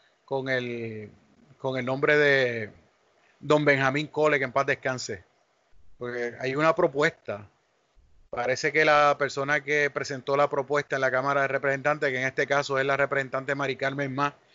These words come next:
no indagó sobre lo que fue una de las últimas voluntades de el exalcalde Cole antes de morir, que él no quería que se le pusiera su nombre a ninguna obra pública.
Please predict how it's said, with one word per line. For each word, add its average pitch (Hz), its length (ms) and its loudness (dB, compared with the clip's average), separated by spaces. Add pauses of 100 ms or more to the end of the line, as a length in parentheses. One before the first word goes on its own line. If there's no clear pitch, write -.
(300)
no 139 840 2 (240)
indagó 143 540 2
sobre 131 320 0
lo 127 140 2
que 127 100 -2
fue 143 640 4
una 147 300 2
de 147 80 4
las 139 140 2
últimas 147 380 -4
voluntades 143 560 2
de 127 380 -2 (420)
el 139 140 -2
exalcalde 143 760 0
Cole 139 600 0
antes 131 280 -6
de 143 80 -2
morir, 143 340 -4
que 123 300 -4
él 131 160 -8
no 151 180 -4
quería 143 480 0
que 120 140 -8
se 120 120 -4
le 117 120 -6
pusiera 131 420 -2
su 135 160 -10
nombre 143 380 -4
a 127 100 -2
ninguna 127 400 -6
obra 139 340 2
pública. 127 560 -4